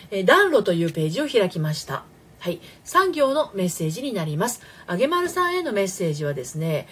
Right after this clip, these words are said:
三行のメッセージ。「暖炉は消えているようでも、暖かさが残っています。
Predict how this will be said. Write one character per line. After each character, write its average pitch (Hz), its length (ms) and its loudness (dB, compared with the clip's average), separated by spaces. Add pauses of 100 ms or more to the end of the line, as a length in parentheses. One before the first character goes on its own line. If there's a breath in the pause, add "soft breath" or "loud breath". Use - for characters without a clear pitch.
(120)
三 226 240 -6
行 180 100 0
の 143 100 -4
メ 151 100 -2
ッ 156 40 -2
セ 143 220 -6
ー - 20 -8
ジ。 175 260 0 (600 loud breath)
「暖 359 300 4
炉 277 140 2
は 302 280 4 (260 loud breath)
消 233 240 0
え 320 60 -2
て 349 240 0
い 339 40 0
る 339 140 0
よ 349 180 2
う 285 60 -4
で 180 120 0
も、 170 280 2 (240 loud breath)
暖 170 260 -2 (120)
か 381 120 2
さ 226 160 -2
が 175 120 0
残 151 240 0
っ - 40 -6
て - 160 -2
い 170 80 2
ま 135 140 -2
す。 - 240 -14